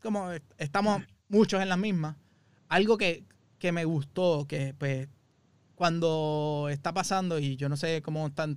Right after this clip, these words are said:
tu caso, porque tú estás afuera, pero nosotros nos están dando los emails ya de, de los jefes de las diferentes agencias, como que, "Mira, esto más, esto es para largo".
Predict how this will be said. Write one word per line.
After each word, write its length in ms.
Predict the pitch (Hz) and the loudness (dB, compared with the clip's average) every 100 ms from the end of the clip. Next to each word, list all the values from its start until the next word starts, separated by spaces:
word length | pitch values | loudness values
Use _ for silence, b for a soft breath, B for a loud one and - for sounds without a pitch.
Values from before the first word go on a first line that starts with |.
| - | -10
tu 100 | - | -16
caso, 240 | 151 170 165 | -8 -8 -6
porque 180 | 143 139 | -8 -8
tú 100 | 151 | -14
estás 240 | - 147 143 | -12 -8 -4
afuera, 300 | 147 190 147 | -4 -4 -4
pero 160 | 139 | -6
nosotros 260 | 135 135 151 | -6 -6 -6
nos 100 | 160 | -6
están 340 | 151 160 175 - | -6 -6 -8 -12
dando 260 | 165 165 175 | -10 -6 -6
los 120 | 165 | -6
emails 460 | 170 165 180 180 151 | -6 -6 -4 -6 -8
ya 140 | 135 139 | -8 -4
de, 160 | 147 | -2
de 100 | 139 | -4
los 120 | 143 143 | -6 -2
jefes 320 | 175 175 147 | -2 -2 -4
de 80 | 135 | -6
las 100 | 131 | -8
diferentes 400 | 151 147 135 156 | -10 -8 -6 -4
agencias, 460 | 160 208 208 196 | -4 -4 -6 -6
como 200 | 170 143 | -4 -4
que, 220 | 143 139 - b b _ _ | -4 -8 -12 b b _ _
"Mira, 100 | 185 | -6
esto 120 | 151 | -4
más, 160 | 165 143 - | -4 -4 -8
esto 200 | 143 147 | -12 -8
es 60 | 143 | -4
para 180 | 170 143 | -2 -2
largo". 240 | 139 143 | -6 -10